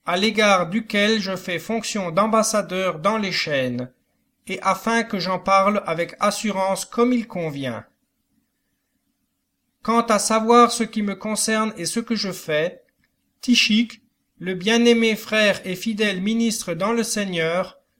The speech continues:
vous fera tout connaître. Je vous l'envoie tout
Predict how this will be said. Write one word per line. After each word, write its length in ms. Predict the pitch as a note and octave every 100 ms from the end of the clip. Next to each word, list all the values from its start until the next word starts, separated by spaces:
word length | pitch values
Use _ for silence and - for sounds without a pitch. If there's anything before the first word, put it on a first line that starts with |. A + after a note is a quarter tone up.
| _
vous 180 | C3+ F#3+
fera 400 | - G#3+ G#3 A#3
tout 180 | A#3 C4+
connaître. 600 | G#3 D#3+ C#3 B2 A#2+ - C3+ _ _ _ _ _ _ _ _ _ _ -
Je 200 | C#3 G#3+
vous 180 | G#3
l'envoie 420 | A#3 A#3 A3+ A3 F#3
tout 220 | B3+